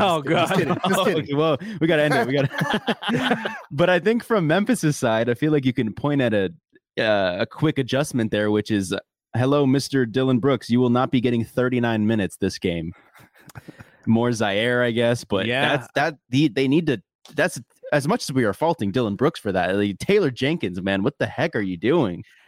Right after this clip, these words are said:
Speaker 1: You know, I, I don't, I don't know what their rotations were all season with him. Uh, I wish there was an easy way for me to look at their,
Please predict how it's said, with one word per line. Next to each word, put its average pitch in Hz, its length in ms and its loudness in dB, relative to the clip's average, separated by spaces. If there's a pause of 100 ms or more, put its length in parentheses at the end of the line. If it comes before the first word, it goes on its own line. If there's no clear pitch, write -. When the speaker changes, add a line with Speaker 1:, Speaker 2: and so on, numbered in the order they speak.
(320)
Speaker 1:
You 123 100 0
know, 151 380 0 (160)
I, 147 160 0 (100)
I 147 140 0
don't, 147 340 0
I 139 80 0
don't 165 180 0
know 160 120 2
what 165 160 0
their 143 120 0
rotations 127 840 -2
were 120 560 0
all 127 120 2
season 123 440 -4
with 131 160 -2
him. 151 320 -4 (580)
Uh, 98 260 0
I - 60 -4
wish 123 220 -2
there 104 80 -6
was 90 100 -8
an 95 60 -2
easy 92 240 -2
way 92 140 2
for - 160 -10
me 92 100 0
to 85 100 0
look 90 220 -2
at 90 160 -6
their, 85 340 -2